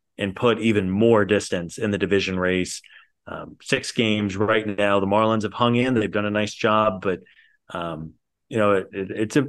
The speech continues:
it's a pretty big series, right? We're no longer early in the year,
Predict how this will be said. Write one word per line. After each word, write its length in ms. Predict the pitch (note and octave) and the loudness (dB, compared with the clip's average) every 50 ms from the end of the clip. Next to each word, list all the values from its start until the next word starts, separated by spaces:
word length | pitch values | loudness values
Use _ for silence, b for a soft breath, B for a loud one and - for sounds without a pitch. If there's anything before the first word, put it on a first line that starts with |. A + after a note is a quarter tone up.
| - - | -4 -2
it's 180 | - C#3 C3+ - | -2 0 2 2
a 60 | D#3 | -2
pretty 300 | - - - G#3+ A3 G#3+ | 0 2 4 6 6 8
big 220 | F#3+ G#3 G3+ F#3+ | 8 8 8 6
series, 440 | - - A3+ A3 F#3+ A2+ F2 E2+ - | 4 6 6 6 8 6 4 0 0
right? 200 | A#2 A2 A#2+ C3+ | 2 4 4 4
We're 120 | C3+ C3+ C3+ | 4 4 6
no 180 | C#3 C#3+ D3+ | 6 6 6
longer 420 | D3 D3 D3 C#3+ C#3+ C#3 C#3+ C#3 - | 6 6 4 4 4 4 4 4 2
early 420 | A2 B2 C3 C3+ C3+ C#3 C#3 C3+ | 2 2 2 2 2 4 2 2
in 100 | C#3 C#3 | 2 0
the 100 | C3 A#2+ | 0 0
year, 320 | A#2+ C3+ C#3+ G#2+ E2 - | 0 0 0 0 -2 -8